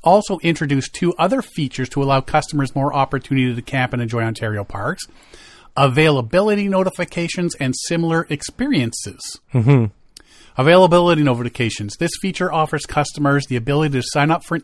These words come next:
Speaker 1: email notification should a campsite that meets the requirements become available at their desired park. The feature monitors availability and sends customers an instant email notification of newly available sites,
Speaker 2: I don't,
Speaker 1: which is cool.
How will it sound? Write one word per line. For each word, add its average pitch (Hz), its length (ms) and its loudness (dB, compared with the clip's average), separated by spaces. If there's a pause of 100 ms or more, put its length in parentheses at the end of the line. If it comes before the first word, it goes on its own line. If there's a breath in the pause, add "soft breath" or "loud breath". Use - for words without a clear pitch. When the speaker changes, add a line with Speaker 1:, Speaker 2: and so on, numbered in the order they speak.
Speaker 1:
email 202 300 0
notification 131 680 -2
should 127 280 -4
a 123 80 -6
campsite 175 600 -4
that - 200 -4
meets 160 240 -6
the 165 120 -6
requirements 151 600 0
become 135 400 -4
available 135 840 -4 (240 soft breath)
at 147 180 2
their 139 80 -4
desired 113 560 -2
park. 165 380 0 (840 loud breath)
The 131 80 -4
feature 165 320 0
monitors 147 460 4
availability 139 640 2
and 127 100 0
sends 143 260 0
customers 143 580 -2
an 123 200 -8
instant 196 480 -4
email 165 260 2
notification 139 680 -2
of 113 180 -8
newly 131 500 0
available 113 540 -8
sites, - 520 -12 (600)
Speaker 2:
I 202 180 -4
don't, 190 120 -2
Speaker 1:
which 135 220 0
is 107 100 -8
cool. 123 420 -8